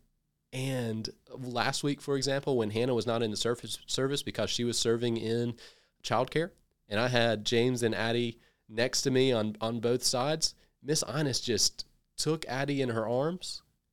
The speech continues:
and helped her through the entire service, held her hand, uh, uh, was just a wonderful presence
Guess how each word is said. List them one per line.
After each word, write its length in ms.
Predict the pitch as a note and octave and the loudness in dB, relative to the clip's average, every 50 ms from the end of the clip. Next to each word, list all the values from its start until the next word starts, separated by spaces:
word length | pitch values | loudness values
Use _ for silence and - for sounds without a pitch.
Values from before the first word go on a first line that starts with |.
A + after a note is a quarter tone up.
| _ - | _ -4
and 520 | B2+ B2 A#2+ A2+ A2+ G#2+ G#2 G2+ G#2 G2+ - - - | 0 2 4 4 4 2 0 -2 -2 -6 -8 -14 -14
helped 340 | - C#3+ D3 C#3+ - - - | -8 -4 -4 -4 -4 -2 2
her 360 | D#3 D3+ D3+ D3 C#3+ C3 - - _ - | 4 6 6 6 4 4 2 -2 _ -10
through 220 | C#3 C#3+ D#3 E3 | -4 -2 0 0
the 140 | D3 C#3+ B2+ | 2 2 0
entire 340 | A2 G#2+ - - A2 G2 F#2 | 0 0 -2 -2 -2 -2 -2
service, 480 | - - - D3+ E3 D#3+ D#3+ D#3+ D#3 - | -4 -2 -2 -2 -2 0 -2 -2 -2 -4
held 240 | - A#2 A2 G#2+ G2 | -2 -2 -4 -2 -4
her 100 | F#2+ G2 | -4 -2
hand, 520 | B2+ D3+ E3 E3+ E3+ E3+ E3 E3 D#3+ - - - - - _ _ _ _ _ _ - | 0 2 4 4 4 4 4 2 0 -4 -12 -20 -20 -20 _ _ _ _ _ _ -8
uh, 400 | G2+ G2 G2 F#2+ F#2+ F#2+ G2 - - - - - | -6 -6 -4 -4 -6 -6 -8 -10 -12 -16 -18 -16
uh, 160 | G#2+ A2+ A2 | -14 -14 -12
was 400 | A2 A#2 A#2+ C3 C3 B2+ A#2 B2+ - - A#2 | -12 -10 -6 -2 -2 -2 -2 -2 -6 -8 -4
just 260 | A#2 C#3+ D3+ D3 - | 0 0 0 0 0
a 120 | - C3+ B2+ | 0 0 2
wonderful 1000 | A#2+ A#2 A2 A2 A#2+ C3 D3 D#3+ E3 D#3 D#3 - - D#3 D#3 D3+ C#3+ - - - _ - - | 2 0 -2 -2 0 0 2 2 0 -2 -4 -4 -2 -2 0 0 0 -2 -6 -12 _ -20 -8
presence 680 | - A2 G#2+ G#2+ G#2 - G#2+ G#2 G2+ - - - - | -2 0 0 0 0 -2 -4 -8 -8 -8 -8 -8 -8